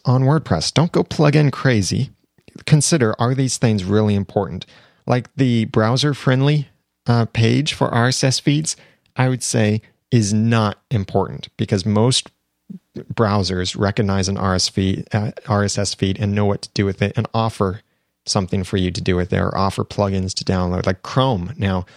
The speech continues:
you click on an R S S feed in Chrome by default,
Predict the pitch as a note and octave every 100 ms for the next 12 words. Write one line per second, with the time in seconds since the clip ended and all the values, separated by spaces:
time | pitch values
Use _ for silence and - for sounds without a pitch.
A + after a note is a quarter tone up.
0 | _ - D3+ E3+ D#3+ A#2+ G2 G#2 A#2+ A#2
1 | A2 - A#2 A#2 G2+ F#2+ - F#2+ G#2 A#2+
2 | - _ _ _ _ G#2+ G#2+ A2 G#2 G#2
3 | -